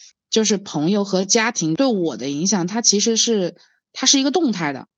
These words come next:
它是一个阶段，一个阶段在变化的。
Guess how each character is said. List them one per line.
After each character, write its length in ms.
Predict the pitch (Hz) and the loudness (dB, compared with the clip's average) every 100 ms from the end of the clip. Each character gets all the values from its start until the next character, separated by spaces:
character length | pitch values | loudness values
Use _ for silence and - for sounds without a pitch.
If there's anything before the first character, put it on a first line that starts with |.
| _ _ | _ _
它 140 | 240 | -2
是 120 | 247 | 0
一 60 | 233 | 2
个 80 | 226 | 2
阶 240 | 269 269 | 2 2
段， 220 | 269 208 | 0 0
一 40 | 185 | 0
个 80 | 202 | 0
阶 160 | 226 | 0
段 180 | 233 214 | 0 0
在 120 | 226 | 0
变 260 | 214 285 175 | 0 0 0
化 160 | 147 | -4
的。 120 | 113 | -8